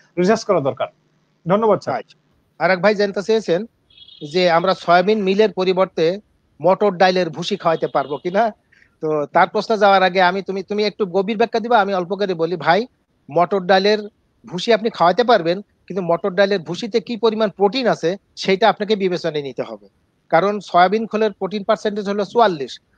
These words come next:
Speaker 2: আর মটর ডালের প্রোটিন পার্সেন্টেজ কত, এই ব্যাপারে শফি-, শশী সাহেব বলবেন।
Speaker 1: জি, ধন্যবাদ। আজকের প্রেজেন্টেশনই আছে, সয়াবিনের প্রোটিন percentage, আহ, মানে তেতাল্লিশ দশমিক ছয়, মানে চুয়াল্লিশ পার্সেন্ট। তো এক কেজি প্রোটিন যদি, এক কেজি সয়াবিন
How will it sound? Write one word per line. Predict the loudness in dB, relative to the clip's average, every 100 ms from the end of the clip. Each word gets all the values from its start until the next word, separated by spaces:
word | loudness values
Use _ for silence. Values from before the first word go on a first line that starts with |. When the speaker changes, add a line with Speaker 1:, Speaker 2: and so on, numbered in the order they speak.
| _
Speaker 2:
আর | -2 0
মটর | 0 0 0
ডালের | 2 2 0
প্রোটিন | -2 -6 -2
পার্সেন্টেজ | -2 -2 -6 -8 -2
কত, | -2 -2 -8 _ _ -4
এই | 0
ব্যাপারে | 2 0
শফি-, | -2 -4 -4
শশী | -6 -4 -2
সাহেব | 0 0
বলবেন। | 0 -6 -8 -16 _ _ _ _ _ _ -16 -4
Speaker 1:
জি, | 0
ধন্যবাদ। | 2 2 2
আজকের | 2 0 -2
প্রেজেন্টেশনই | 0 0 0 -2 -4 0
আছে, | 0 -2 -2
সয়াবিনের | 4 4 4 0
প্রোটিন | -2 -4 -4 -4
percentage, | -4 -4 -4 -2 -4 -4
আহ, | -4 -4 -6 -18 -12 -4 -2
মানে | -2 -2
তেতাল্লিশ | -2 0 4 6 6
দশমিক | 2 0 -2
ছয়, | 2 2
মানে | 4 2
চুয়াল্লিশ | 4 4 4
পার্সেন্ট। | 0 -6 -6 -18 _ _ _ _ _ _ -2
তো | 0 0 -4 -12 _ _ -4
এক | -2 -2 -4
কেজি | -4 -2 -4 -4
প্রোটিন | 0 2 2 2 -2 -2
যদি, | -2 0 0
এক | 0 0 -2 -2
কেজি | -2 0 -2
সয়াবিন | -4 -2 0 2 0 -2 -6